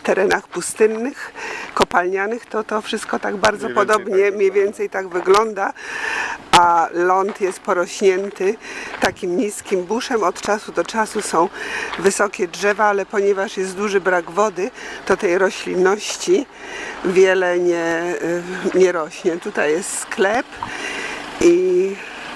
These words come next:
Speaker 1: i to jest stara stacja telegraficzna, która pozostała, to albo to.
Speaker 2: Bardzo stara, ma sto dwadzieścia lat.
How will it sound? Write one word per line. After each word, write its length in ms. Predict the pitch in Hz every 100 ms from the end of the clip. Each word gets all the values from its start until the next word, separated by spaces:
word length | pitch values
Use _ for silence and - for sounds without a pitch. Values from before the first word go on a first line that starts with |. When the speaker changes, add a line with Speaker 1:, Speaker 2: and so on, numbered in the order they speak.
| - -
Speaker 1:
i 80 | 190
to 180 | 254 240
jest 320 | 226 - -
stara 460 | - 185 151 165 240 - -
stacja 460 | - - 180 - 185
telegraficzna, 960 | - 175 165 170 170 185 - - 202 196 - - - - - - -
która 260 | 180 175
pozostała, 680 | 170 175 185 - - 165 175
to 320 | - 190 214
albo 260 | 220 220 233
to. 80 | 262
Speaker 2:
Bardzo 300 | 262 208 117
stara, 300 | - 131 127
ma 100 | 127
sto 180 | -
dwadzieścia 480 | 110 120 113 - 127
lat. 120 | 110